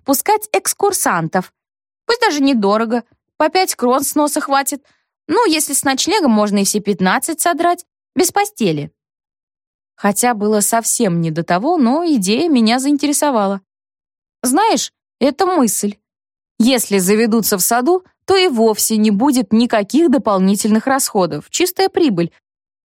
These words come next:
Надо будет только заделать дыру в живой изгороди, чтобы не проникали через нее бесплатно.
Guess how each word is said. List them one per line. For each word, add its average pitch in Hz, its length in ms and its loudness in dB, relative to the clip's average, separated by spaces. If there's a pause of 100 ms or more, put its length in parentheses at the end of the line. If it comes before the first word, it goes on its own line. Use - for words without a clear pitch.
(500)
Надо 214 320 2
будет 214 300 0
только 220 280 0
заделать 202 540 0
дыру 226 240 2
в 175 60 -2
живой 196 340 0
изгороди, 180 720 0 (160)
чтобы 330 380 0
не 294 140 4
проникали 262 640 0
через 226 280 0
нее 254 220 2
бесплатно. 233 720 -2